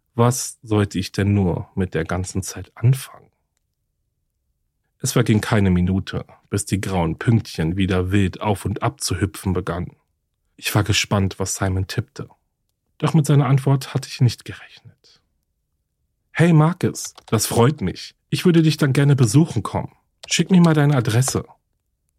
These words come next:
las ich in dem Chatfenster. Ohne groß darüber nachzudenken, tippte ich meine Adresse in das Textfeld ein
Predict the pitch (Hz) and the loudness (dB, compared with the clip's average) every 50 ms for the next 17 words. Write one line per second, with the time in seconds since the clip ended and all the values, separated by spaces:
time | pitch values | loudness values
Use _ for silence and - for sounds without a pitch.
0 | _ _ _ _ - 101 95 90 - - 85 - 98 95 95 98 - - - 107 | _ _ _ _ 0 0 0 0 -2 -4 -4 -4 -4 -4 -4 -4 -4 -6 -6 -6
1 | - - - - 98 101 - - - - - 107 _ _ _ _ _ _ _ _ | -6 -8 -8 -10 -10 -10 -10 -12 -14 -14 -16 -16 _ _ _ _ _ _ _ _
2 | _ _ _ _ _ _ _ _ _ _ _ _ _ _ - 151 165 202 175 - | _ _ _ _ _ _ _ _ _ _ _ _ _ _ 0 0 2 2 2 2
3 | 156 180 180 - - 170 156 156 151 143 139 147 147 151 - - - 107 110 101 | 2 2 2 2 2 2 4 4 4 4 4 4 2 0 -2 -4 -4 -2 0 0
4 | 98 98 - 110 123 139 143 147 - _ _ - - 139 - - 147 131 - - | 0 0 0 0 2 2 0 -2 -6 _ _ -16 -14 -14 -8 -6 -6 -4 -2 2
5 | 139 127 131 131 127 123 - 110 113 110 - - 95 87 - - - - - - | 4 4 4 4 4 2 0 0 -2 -2 -2 -2 -4 -4 -6 -8 -12 -16 -18 -20
6 | - - 107 - - - - - 92 - - - 98 101 104 113 127 - | -12 -8 -8 -8 -8 -10 -12 -8 -8 -8 -8 -4 -2 0 0 0 -2 -4